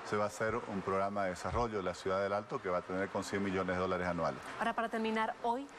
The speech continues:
Speaker 2: sesiona la Comisión Interamericana de Derechos Humanos en Haití. Aseguran que lo de ayer fue una movida política, precisamente tomando en cuenta de que hoy se va a tratar lo que ocurrió en Sencata. ¿Qué responde al respecto?
Speaker 1: Primero, nosotros, eh, y siempre hemos lamentado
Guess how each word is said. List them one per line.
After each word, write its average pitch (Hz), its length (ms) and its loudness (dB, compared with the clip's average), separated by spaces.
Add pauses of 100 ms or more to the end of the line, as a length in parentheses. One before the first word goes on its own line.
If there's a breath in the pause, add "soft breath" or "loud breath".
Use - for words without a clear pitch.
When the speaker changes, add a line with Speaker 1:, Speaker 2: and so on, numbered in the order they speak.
(140)
Speaker 2:
sesiona 220 600 2
la 180 400 2
Comisión 208 320 2
Interamericana 202 480 2
de 202 60 2
Derechos 185 300 2
Humanos 180 340 2
en 170 100 2
Haití. 151 280 -2 (1040)
Aseguran 240 520 2
que 220 260 0
lo 185 140 2
de 180 80 2
ayer 190 220 0
fue 208 160 0
una 208 80 2
movida 196 320 2
política, 190 500 0
precisamente 180 540 0
tomando 190 320 0
en 190 40 -2
cuenta 202 260 0
de 180 120 0
que 190 140 2
hoy 202 240 2 (220 loud breath)
se - 100 -4
va 202 80 4
a - 20 0
tratar 214 320 0
lo 226 100 0
que 208 80 -4
ocurrió 180 260 2
en 180 80 0
Sencata. 190 560 0 (260)
¿Qué 214 100 2
responde 202 360 2
al 180 40 0
respecto? - 400 -4 (240)
Speaker 1:
Primero, 226 300 4
nosotros, 160 600 0 (680)
eh, 113 80 2
y 98 40 2
siempre 113 440 0
hemos 107 220 0
lamentado 95 680 0